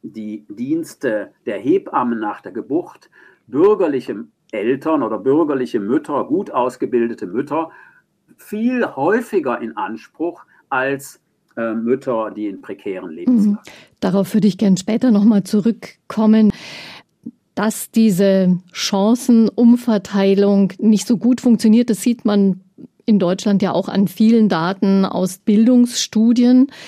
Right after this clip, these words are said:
Speaker 2: In Deutschland ist viel deutlicher zu sehen als in vergleichbaren Ländern, dass die soziale Herkunft eben auch die Schulerfolge und die Berufswahl beeinflussen.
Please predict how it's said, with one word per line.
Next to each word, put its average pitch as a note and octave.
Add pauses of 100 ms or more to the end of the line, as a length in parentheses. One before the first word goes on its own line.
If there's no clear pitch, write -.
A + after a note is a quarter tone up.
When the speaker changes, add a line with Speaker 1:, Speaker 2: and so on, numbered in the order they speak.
(440)
Speaker 2:
In A3
Deutschland G3+
ist -
viel B3
deutlicher G#3
zu G#3+
sehen F#3
als -
in F#3
vergleichbaren F3
Ländern, E3+
dass E3+
die F#3+
soziale F3
Herkunft F#3
eben F3
auch -
die F#3
Schulerfolge F#3+
und F#3
die F#3
Berufswahl F3+
beeinflussen. D#3